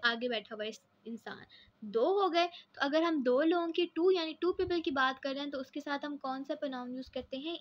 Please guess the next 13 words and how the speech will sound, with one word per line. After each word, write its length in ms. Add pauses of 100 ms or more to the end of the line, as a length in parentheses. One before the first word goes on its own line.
Each 320
other, 280 (360)
ठीक 200
है। 80 (420)
तो 40
यहाँ 260
पे 100
हम 160
क्या 200
लिख 160 (100)
देंगे? 280 (1600)
Each 280 (100)
other। 220